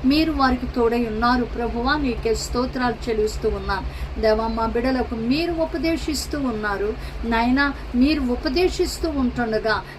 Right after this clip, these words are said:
నాయన, మీ జ్ఞానముతో, మీ నీతితో ప్రభువా, మీ సమాధానముతో వారు నింపబడుతూ మంచి భవిష్యత్తును వారు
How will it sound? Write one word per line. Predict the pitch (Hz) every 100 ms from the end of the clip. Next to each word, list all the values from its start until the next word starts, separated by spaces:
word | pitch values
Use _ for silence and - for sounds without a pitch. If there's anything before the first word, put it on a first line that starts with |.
| -
నాయన, | 220 226 240
మీ | 240 220
జ్ఞానముతో, | 214 208 220 247 277 247 226 240 240
మీ | 254 226
నీతితో | 220 226 285 269 254 - 233 262 -
ప్రభువా, | 240 233 247 277
మీ | 285 233
సమాధానముతో | 220 - 240 247 302 320 294 277 254 247 247
వారు | 240 220 214 214
నింపబడుతూ | 240 247 277 269 277 277 320 - - - 214
మంచి | 220 254 247
భవిష్యత్తును | 214 262 285 277 381 - 330 285
వారు | 262